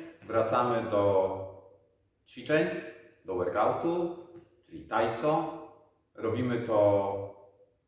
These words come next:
po raz drugi, czyli drugą serię. Pierwsza wyszła rewelacyjnie. Widać było Wasze zaangażowanie. Naprawdę dawaliście z siebie wszystko, więc podnosimy troszeczkę poprzeczkę.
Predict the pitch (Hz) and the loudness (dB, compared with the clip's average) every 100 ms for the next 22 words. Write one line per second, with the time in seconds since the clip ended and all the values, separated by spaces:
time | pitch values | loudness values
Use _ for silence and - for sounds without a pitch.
0 | _ _ _ _ - 92 90 87 98 101 | _ _ _ _ -6 -4 -2 -4 -6 -4
1 | 156 - - - - 82 - 101 110 92 | -4 -4 -10 -16 -14 -14 -6 -4 -2 -2
2 | 98 92 95 131 - - - - 147 151 | -2 -2 0 -2 -2 -6 -14 -8 -2 -2
3 | 147 - 113 101 92 90 85 - - - | 0 -2 -2 -2 0 0 -2 -4 -6 -12
4 | - - _ _ _ _ - 110 104 104 | -14 -20 _ _ _ _ -6 -4 -2 -2
5 | 98 95 - 95 92 90 95 107 127 127 | -4 -4 -4 -4 -2 -4 -2 -2 -2 -4
6 | 127 - - - _ _ _ _ _ 101 | -8 -12 -20 -20 _ _ _ _ _ -6
7 | 95 113 113 101 104 101 98 - 104 - | 0 0 0 0 2 2 0 -6 -12 -12
8 | 104 - - - - 107 104 104 - - | -10 -10 -10 -14 -8 -6 -6 -6 -12 -20
9 | - 101 92 95 - _ 123 131 - 139 | -18 -14 -14 -14 -18 _ -6 -4 -4 -4
10 | 123 - - - - - - 104 - 151 | -6 -6 -10 -10 -10 -10 -8 -8 -4 -2
11 | 185 202 | -2 -4